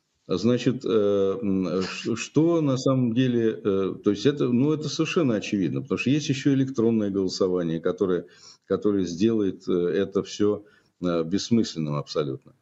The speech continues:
Э, причём, э, масштаб применения электронного голосования может быть тоже совершенно фантастическим.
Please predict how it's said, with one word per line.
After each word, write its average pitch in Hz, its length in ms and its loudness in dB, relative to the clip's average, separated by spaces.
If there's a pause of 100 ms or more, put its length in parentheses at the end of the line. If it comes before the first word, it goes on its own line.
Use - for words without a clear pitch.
(420)
Э, 80 160 0
причём, 110 540 0
э, 92 840 2
масштаб 113 760 0
применения 120 520 2
электронного 110 520 0
голосования 120 640 2
может 107 260 0
быть 110 160 -2
тоже 107 220 2
совершенно 87 420 -4
фантастическим. - 840 -6